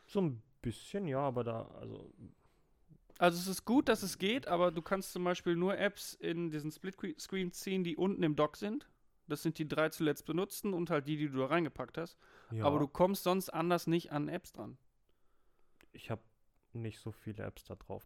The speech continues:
Speaker 1: deswegen <laughs> hab ich das vielleicht noch nie bemerkt, ja.
Speaker 2: Ja, weil, also bei mir ist es dann so, ich hab Files offen und möchte was in Mails ziehen oder so, dann, die hab ich zufällig beide da unten im Dock. Dann
Speaker 1: Ja,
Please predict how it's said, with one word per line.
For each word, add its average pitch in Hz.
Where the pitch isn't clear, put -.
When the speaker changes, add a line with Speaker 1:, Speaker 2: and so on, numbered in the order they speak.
Speaker 1:
deswegen -
<laughs> -
hab 135
ich -
das -
vielleicht 117
noch 120
nie 113
bemerkt, 104
ja. 98
Speaker 2:
Ja, 147
weil, 175
also 170
bei 175
mir 196
ist 180
es 170
dann 185
so, 180
ich 175
hab 165
Files 196
offen 180
und 151
möchte 156
was 151
in 147
Mails 196
ziehen 196
oder 180
so, 175
dann, 156
die 175
hab 170
ich -
zufällig 170
beide 147
da 151
unten 139
im 143
Dock. 120
Dann 139
Speaker 1:
Ja, 156